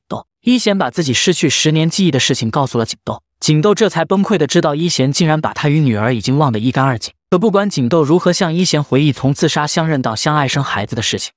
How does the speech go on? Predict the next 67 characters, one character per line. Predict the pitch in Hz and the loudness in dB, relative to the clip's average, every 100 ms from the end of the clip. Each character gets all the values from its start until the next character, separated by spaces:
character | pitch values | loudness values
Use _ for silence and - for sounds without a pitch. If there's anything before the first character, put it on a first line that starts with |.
| _ - | _ -4
一 | 254 | -2
贤 | 247 202 | 0 0
不 | 202 226 | 0 0
仅 | 147 | 2
没 | 131 | 2
有 | 165 | 2
半 | 165 175 | 0 -2
点 | 123 | -2
的 | 107 | 0
印 | 127 139 | 2 0
象， | - 113 | 0 0
更 | 190 165 | 0 0
是 | 131 | 0
觉 | 127 | 0
得 | 135 | 0
景 | - 101 | -2 -4
豆 | 123 | 0
就 | 123 131 | 0 0
是 | 123 | -2
在 | 113 | -4
说 | - 143 | -2 -4
谎。 | - - - _ - | -4 -16 -20 _ -8
他 | - | -2
认 | 220 202 | 0 2
为 | 185 | 0
自 | 233 | 0
己 | 208 127 | -2 0
过 | 180 | 2
着 | 156 | 2
锦 | 143 120 | 0 0
衣 | 110 | 2
玉 | 170 | 2
食、 | 139 151 | 2 0
想 | - 135 | 0 0
怎 | 139 | 0
么 | 104 | -2
样 | 135 147 | 0 0
就 | 147 | -2
怎 | - | -2
么 | 101 | -2
样 | 135 | -2
的 | 120 | -2
生 | - 107 | -4 -4
活， | - _ _ _ | -6 _ _ _
怎 | - | -2
么 | 135 | 0
可 | 190 123 | 2 2
能 | 123 | 2
去 | - | 0
选 | - 104 | -2 -2
择 | 113 | -2
自 | 107 127 | -2 -2
杀？ | - 113 - _ | -2 -4 -8 _
再 | - 247 | -4 -2
说 | 214 233 | 0 -2
自 | 233 | 0
己 | 190 | -2
这 | 135 214 | 0 2
么 | 165 | 2
优 | 180 | 2
秀、 | 190 185 | 2 2
貌 | 175 165 | 2 2
美 | 110 | 2
如 | 101 | 0
花 | 131 180 | 0 0
的 | 180 | -2
女， | 107 95 | -4 -8